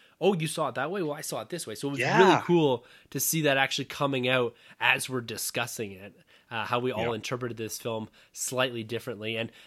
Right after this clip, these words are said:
Speaker 1: different parts meant different things to us. Um, so
Speaker 2: Yeah.
Speaker 1: it's, it's a, it's, it's a fun review.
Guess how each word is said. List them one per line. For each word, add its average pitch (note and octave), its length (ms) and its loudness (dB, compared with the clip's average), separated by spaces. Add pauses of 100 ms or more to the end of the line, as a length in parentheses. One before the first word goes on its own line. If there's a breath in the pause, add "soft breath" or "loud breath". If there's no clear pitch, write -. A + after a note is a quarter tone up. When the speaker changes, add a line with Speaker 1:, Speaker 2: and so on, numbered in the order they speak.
(180 loud breath)
Speaker 1:
different C#3+ 340 0
parts C3+ 380 2
meant A#2+ 200 -6
different A#2+ 320 -8
things B2 300 -4
to G#2 160 -10
us. F#2+ 240 -14 (400 soft breath)
Um, F#2+ 200 -14
so G2 80 2
Speaker 2:
Yeah. C#3+ 120 6
Speaker 1:
it's, C3+ 120 0
it's C3+ 120 -4
a, C#3 200 0
it's, C3+ 220 -4
it's D3 220 0
a B2+ 80 0
fun F3 260 4
review. C#3 560 2